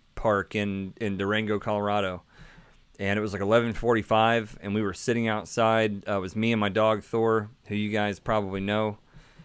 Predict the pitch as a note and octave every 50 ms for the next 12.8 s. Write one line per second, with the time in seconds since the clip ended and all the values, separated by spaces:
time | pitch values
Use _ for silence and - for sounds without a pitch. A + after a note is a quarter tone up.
0 | _ _ _ - G#2+ G#2+ G#2+ G#2+ G#2 G#2 G2+ G#2+ G#2+ G#2 G#2 G2 F#2+ F#2 F2 -
1 | _ _ _ _ _ _ _ _ _ _ _ _ _ _ _ - - - G2+ G#2+
2 | A2 G2 G2 G#2 G2 F#2 F2+ F2 - - G#2+ G#2 F#2+ F2+ F2 - C3 C3 B2+ G#2+
3 | B2 B2 A#2+ A#2 G#2 A2 B2+ B2 A#2 G#2+ G#2 - B2 A2+ - A2 F#2+ E2+ E2+ E2
4 | - F#2+ G2+ A#2 A2+ G#2 A#2 G#2 D#2 - - - C3+ C3+ B2+ B2+ B2 B2 C3 B2+
5 | B2 A#2+ A2+ G2+ F#2+ F#2 A#2 A#2 B2 B2 A#2+ A#2+ A#2+ - A2+ A2 G2+ F#2+ - G2+
6 | A2+ B2 B2 A2 - B2+ B2+ A#2+ G#2+ - B2 A#2+ B2 A#2+ - - - - _ _
7 | - G#2+ G#2+ A2+ B2+ C#3+ C#3+ D3 E3+ D3 B2 A#2+ G#2 G2 A#2+ C#3 C3+ - B2 A#2+
8 | A#2+ B2+ C3 C3 B2 A#2 A2 - - B2 A#2 A2+ A2+ G#2 A2 G#2+ G#2+ G#2 G#2 G2+
9 | G2 F#2+ F#2 F2+ E2+ - - - - _ _ _ - C3 A#2+ A2 G2+ G#2 A2 A#2+
10 | C3 C#3+ C3 A#2 G#2 - - A2 G2+ F#2+ F#2+ F2 - A#2+ A#2 G#2 - - G2+ G2+
11 | G#2 A2 B2 B2+ D3 D#3+ F3 F3 F3 _ _ _ _ _ _ - _ _ _ _
12 | _ _ - - - - A#2 A#2+ A#2+ A#2 A#2 A2+ A2+ A2 G#2 G#2+